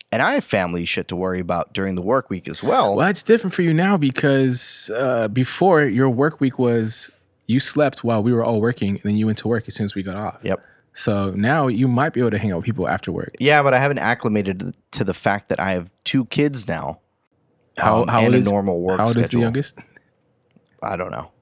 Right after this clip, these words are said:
Speaker 2: Oh,
Speaker 1: year
Speaker 2: okay.
Speaker 1: and a half or
Speaker 2: <laughs>
Speaker 1: something. Yeah, she's, she's getting there.
Speaker 2: I mean, she's walking, so she has to be about, you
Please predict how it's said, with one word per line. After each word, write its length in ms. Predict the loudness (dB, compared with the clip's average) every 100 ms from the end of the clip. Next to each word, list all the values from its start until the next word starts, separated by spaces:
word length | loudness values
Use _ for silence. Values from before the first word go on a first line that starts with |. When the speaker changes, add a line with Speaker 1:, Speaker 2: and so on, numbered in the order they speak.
| -6
Speaker 2:
Oh, 60 | -2
Speaker 1:
year 160 | 0 0
Speaker 2:
okay. 260 | 0 -2
Speaker 1:
and 220 | 0 0 2
a 180 | 2
half 360 | 2 2 0 -4
or 40 | -6
Speaker 2:
<laughs> 120 | -4
Speaker 1:
something. 300 | -2 -2 -4 -8 -8 -10 -12 -10 -6
Yeah, 220 | -6 -6
she's, 380 | -6 -4 -4 -8
she's 260 | -8 -4 0
getting 260 | 2 2 0
there. 200 | -4 -6 _ -4
Speaker 2:
I 80 | -2
mean, 100 | 0
she's 180 | 0 2
walking, 300 | 2 0 -4
so 120 | -2
she 120 | -2
has 120 | -2
to 40 | -2
be 100 | -4
about, 280 | -2 -6
you 80 | -10